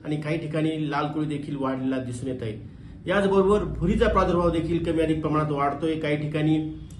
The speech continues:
ओपन प्लॉट असतील त्या ठिकाणी पिंक बेरीची समस्या देखील दिसून येत आहे आणि याचबरोबर अनेक ठिकाणी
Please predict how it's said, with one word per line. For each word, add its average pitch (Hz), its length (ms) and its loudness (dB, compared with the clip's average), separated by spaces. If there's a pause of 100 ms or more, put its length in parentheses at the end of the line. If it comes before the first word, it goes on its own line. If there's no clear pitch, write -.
(220)
ओपन 233 300 6
प्लॉट 196 200 6
असतील 160 320 -2
त्या 165 100 2
ठिकाणी 156 500 0
पिंक 202 220 0
बेरीची 190 260 4
समस्या 160 380 0
देखील 156 540 -2
दिसून 151 420 -2 (160)
येत 143 280 -8
आहे 180 460 -2 (340)
आणि 156 320 2
याचबरोबर 156 600 2
अनेक 165 420 -2
ठिकाणी 175 440 2